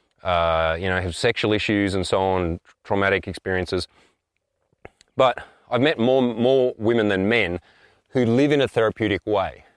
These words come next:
And what that means is they do a whole number of practices, and maybe they don't see them as practices, maybe they just see them as, "This is what I like doing." But they do a bunch of things that have the effect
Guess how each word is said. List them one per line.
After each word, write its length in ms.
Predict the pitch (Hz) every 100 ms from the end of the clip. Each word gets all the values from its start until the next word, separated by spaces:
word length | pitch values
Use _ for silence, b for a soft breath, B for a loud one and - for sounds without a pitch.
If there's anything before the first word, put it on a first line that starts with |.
| _
And 120 | 113
what 100 | 160 196
that 120 | 135
means 260 | 123 113
is 120 | 104 -
they 160 | 110
do 200 | 107 175
a 60 | 185
whole 300 | - 151 156
number 320 | 123 127 110
of 120 | 95
practices, 600 | - 117 - 131 170 196 B B B B -
and 100 | 123
maybe 180 | 156
they 100 | 156
don't 140 | 135 110
see 160 | 131
them 200 | 107 95 - -
as 140 | 90
practices, 580 | - 107 - 82 80 82
maybe 200 | 90 90
they 140 | 85
just 180 | 80 -
see 140 | 98
them 180 | 87 82
as, 400 | 78 78 76 - _ _ -
"This 140 | 87
is 80 | 90
what 140 | 90
I 40 | 85
like 280 | 82 76
doing." 320 | 90 135 78 101 b b b b b b
But 100 | 110
they 140 | 110 120
do 180 | 147 190
a 60 |
bunch 420 | 120 101 120 123
of 120 | 120 -
things 500 | 117 113 104 92 - _ _ _ -
that 160 | 107
have 240 | - 135 131
the 120 | 123
effect 500 | - 120 107 -